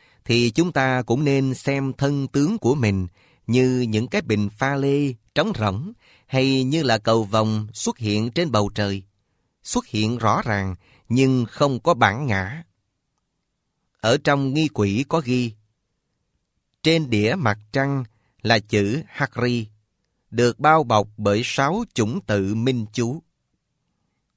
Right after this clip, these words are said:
Tại chính vị trí trái tim, chúng ta quán tưởng đĩa mặt trăng. Đĩa mặt trăng tượng trưng cho Bồ Đề tâm tương đối, chính là sự tử tế yêu thương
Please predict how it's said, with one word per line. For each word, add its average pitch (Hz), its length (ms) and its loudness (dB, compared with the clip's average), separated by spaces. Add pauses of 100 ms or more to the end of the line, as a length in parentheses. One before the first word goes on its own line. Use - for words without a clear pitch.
(280)
Tại 107 380 2
chính 170 280 0
vị 110 300 2
trí 131 440 -2
trái 147 260 0
tim, 117 240 -2 (500)
chúng 165 200 -2
ta 123 340 2
quán 180 220 0
tưởng 113 460 -2
đĩa 107 220 0
mặt 107 260 -2 (100)
trăng. 113 200 -6 (840)
Đĩa 110 240 2
mặt 110 300 0
trăng 139 320 -2
tượng 107 300 -2
trưng 139 280 -2
cho 127 420 -2 (160)
Bồ 107 380 0
Đề 101 340 0
tâm 123 340 -2 (200)
tương 127 240 0
đối, 117 280 -4 (560)
chính 180 160 0
là 135 200 2
sự 107 320 -2
tử 107 300 -2
tế 123 200 -2
yêu 131 420 -4
thương 117 320 -2